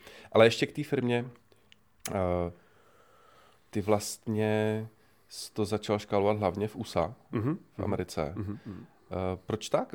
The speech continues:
Speaker 1: Velký trh? Jsou tam
Speaker 2: Ehm,
Speaker 1: ještě nějaký další věci, proč?
Speaker 2: My jsme, my jsme vlastně se dostali tady na nějakou velikost, kdy jsme dělali se, to je dva tisíce šestnáct, možná nevím, jestli sedmnáct, eh,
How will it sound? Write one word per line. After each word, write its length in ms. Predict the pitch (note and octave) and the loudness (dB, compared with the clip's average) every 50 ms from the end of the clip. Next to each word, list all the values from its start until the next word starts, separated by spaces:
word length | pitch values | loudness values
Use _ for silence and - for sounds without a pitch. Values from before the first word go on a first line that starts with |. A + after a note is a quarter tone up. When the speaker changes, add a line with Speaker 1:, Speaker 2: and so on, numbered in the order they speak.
| - - | -12 -10
Speaker 1:
Velký 380 | G#2+ G#2 A2+ A2 A2 - A#2 | 0 2 2 2 2 0 -4
trh? 340 | A2+ - - A2 A#2 A#2 A#2 - - - - - - - - _ _ _ _ _ _ _ _ _ _ _ _ - - | -2 0 0 0 0 -2 -2 -8 -16 -20 -20 -20 -20 -20 -20 _ _ _ _ _ _ _ _ _ _ _ _ -10 -6
Jsou 100 | G#2 C3 | -2 2
tam 60 | B2 A#2 | 4 4
Speaker 2:
Ehm, 20 | A2+ | 4
Speaker 1:
ještě 160 | A#2+ - - | 4 2 2
nějaký 220 | B2 A2+ A2+ - A2+ | 2 2 2 2 0
další 240 | A2+ A2 - - A#2 | 0 0 0 -2 -2
věci, 220 | A2 G#2+ - - G#2+ | -2 -2 -2 -4 -8
proč? 500 | - A2+ A2 - - - - - - - - - - | -4 -6 -6 -6 -6 -12 -12 -12 -14 -16 -20 -12 -4
Speaker 2:
My 100 | A#2+ A2+ | -2 -2
jsme, 200 | G#2+ C3 D3 D#3 D#3 | 2 4 4 4 4
my 120 | D3+ B2+ | 2 -2
jsme 180 | C3 - C#3+ D#3 | -2 2 2 4
vlastně 600 | B2+ B2+ A#2+ A#2+ - C#3 C#3+ C#3+ C#3+ C#3 C3 A2+ - - G#2 - - | 4 4 2 2 4 4 6 6 6 4 2 0 -2 -4 -8 -8 -8
se 180 | A2 - - B2 | -10 -4 -2 0
dostali 420 | A2 A#2+ G#2+ - - C#3 C3+ C#3 | 0 0 -2 0 -2 0 0 0
tady 180 | C3+ B2+ A#2 A#2+ | 0 0 0 2
na 100 | A#2+ B2 | 2 2
nějakou 760 | B2 A#2+ A#2 A2+ A2 - - C3 B2+ B2 A#2+ A2+ G#2 F2+ - | 4 4 4 4 2 0 -2 -2 -2 -2 -2 -4 -4 -6 -4
velikost, 440 | G2+ G#2+ A2 A2 G#2+ - - A2+ G#2+ | -2 2 2 2 2 0 -6 -6 -6
kdy 100 | - - | -8 -10
jsme 160 | - A#2+ A2+ | -6 -6 -4
dělali 300 | G2+ A2 A#2 A#2 A#2 G#2+ | -2 0 0 2 0 0
se, 300 | G#2+ A2+ G#2 G2+ G2 F#2 E2+ - - - G#2+ | 0 -2 -2 -2 -2 -4 -6 -12 -20 -20 -18
to 140 | - F2 F2+ | -14 -10 -8
je 160 | F2+ F2+ F2 - - - G#2 - D2+ F#2 - - _ _ _ - _ _ - _ _ _ _ _ - - - - - _ _ _ | -8 -8 -8 -10 -14 -20 -20 -20 -20 -20 -20 -20 _ _ _ -20 _ _ -20 _ _ _ _ _ -20 -20 -20 -20 -20 _ _ _
dva 100 | - F2+ | -12 -12
tisíce 320 | - - F#2+ F2 - F#2+ | -10 -10 -12 -8 -8 -10
šestnáct, 500 | - - - - - G#2+ G2 F#2+ F#2 - | -10 -10 -12 -6 -4 -2 -2 -2 -4 -6
možná 160 | G2+ F#2 G#2 | -6 -6 -6
nevím, 100 | F#2+ F#2 F#2 | -6 -6 -6
jestli 180 | - - F2 | -8 -12 -16
sedmnáct, 540 | - - G2+ F#2+ F#2 F2+ F2+ F2+ - - - | -14 -10 -8 -8 -6 -6 -6 -10 -12 -8 -6
eh, 200 | G2 F#2+ F2+ F2 | -4 -4 -4 -4